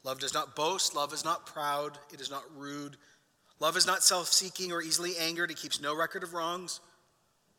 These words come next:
Love does not delight in evil, but rejoices with truth. Love always protects, always trusts, always hopes, always perseveres. That is the unnatural fruit of the branches connected to an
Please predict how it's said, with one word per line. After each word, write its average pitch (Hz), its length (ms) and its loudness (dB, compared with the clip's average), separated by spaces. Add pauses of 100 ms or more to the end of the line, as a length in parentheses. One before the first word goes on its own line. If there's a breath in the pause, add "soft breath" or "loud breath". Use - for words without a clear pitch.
(180)
Love 170 240 4
does 185 160 0
not 190 180 4
delight 170 300 2
in 175 80 -6
evil, 170 200 -4
but 165 200 0
rejoices 151 500 2
with 180 140 -8
truth. 151 360 -6 (240 loud breath)
Love 147 200 2
always 139 260 0
protects, - 540 2
always 139 320 -2
trusts, 156 380 0
always 135 260 -4
hopes, 139 440 -8
always 127 280 -8
perseveres. - 720 -16 (1700)
That 170 480 4 (1040)
is 143 160 0
the 151 220 -6
unnatural 160 560 -2
fruit 127 400 -10 (140)
of 131 140 -14
the 139 80 -10
branches 127 500 -6
connected 127 480 -14 (680)
to 139 100 -8
an 123 100 -6